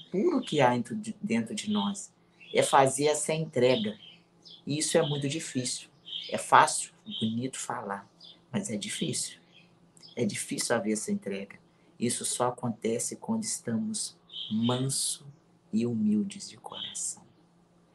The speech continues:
Eu tive uma experiência fantástica, que eu posso dizer que a espiritualidade é fantástica, no hospital com a minha filha.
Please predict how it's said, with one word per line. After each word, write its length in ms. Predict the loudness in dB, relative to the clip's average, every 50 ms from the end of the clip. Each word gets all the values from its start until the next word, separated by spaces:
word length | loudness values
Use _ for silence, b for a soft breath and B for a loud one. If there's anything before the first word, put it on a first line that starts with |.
| _ _ -20 -20 -20 -10 -2
Eu 140 | 0 0 2
tive 340 | 2 0 -2 -2 -2 -2 0
uma 100 | 0 0
experiência 920 | 0 0 0 2 4 6 6 6 4 4 4 2 0 -2 -2 -6 -8 -12 -16 -18 _ _ _ _ _ _ _ _ _ _ _ -20 -20 _ _ _ _ _ _ _
fantástica, 800 | -8 -2 0 0 0 2 4 4 6 6 4 2 -2 -4 -6 -8 -10 _ _ _ _ _ _ _ _ _ _ -16 -10
que 80 | -6 -6
eu 100 | -4 0
posso 280 | 0 0 0 0 -2
dizer 300 | -4 -4 -2 0 0 0
que 100 | 0 0
a 20 | -2
espiritualidade 720 | -2 -2 -2 -2 -2 0 0 2 2 2 2 2 0 -2
é 20 | -4
fantástica, 600 | -6 -6 -6 -6 -4 -2 -4 -2 -4 -4 -4 -2
no 80 | -2
hospital 440 | -2 -4 -6 -10 -8 -6 -6 -6 -6
com 80 | -6 -8
a 40 |
minha 140 | -10 -10 -10
filha. 320 | -12 -12 -12 -10 -12 -12